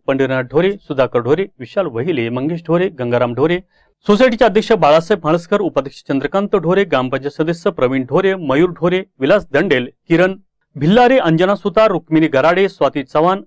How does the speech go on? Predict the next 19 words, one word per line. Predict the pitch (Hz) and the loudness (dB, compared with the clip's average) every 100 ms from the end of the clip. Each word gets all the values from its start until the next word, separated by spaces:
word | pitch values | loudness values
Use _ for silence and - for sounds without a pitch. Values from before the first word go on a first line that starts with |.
| - | -4
आदी | 190 196 | -2 0
जण | 123 110 _ | -2 -4 _
उपस्थित | 147 135 - 139 | -4 -2 -4 -6
होते. | 127 135 127 120 - _ _ _ _ _ _ | -8 -8 -8 -8 -14 _ _ _ _ _ _
या | 151 175 | 2 2
प्रसंगी | - 131 - 214 127 120 120 _ _ - | 2 -2 -2 -2 -2 -8 -10 _ _ -2
माजी | 165 190 | 0 2
उपसरपंच | 202 185 208 208 220 | 0 0 -2 -2 -4
तुकाराम | 214 151 135 139 139 | -4 -2 0 0 0
ढोरे | 151 165 113 _ _ 139 | -2 -2 -4 _ _ 0
यांनी | 180 220 | 2 2
नियोजित | 175 147 190 220 240 - - | 2 2 2 2 -4 -6 -4
रेल्वे | 135 156 220 226 | -2 0 0 0
भुयारी | 135 156 170 | 2 2 2
मार्गामुळे | 175 127 131 165 185 117 107 _ _ _ _ | 0 0 0 0 0 -2 -6 _ _ _ _
शेजारील | - 160 170 220 233 226 _ _ | -2 0 4 4 2 -2 _ _
मधुवन | 135 151 170 240 240 | -2 0 2 0 0
कॉलनीतील | 156 147 156 156 175 | 2 4 2 2 0
घरे | 165 156 170 | -2 -2 -2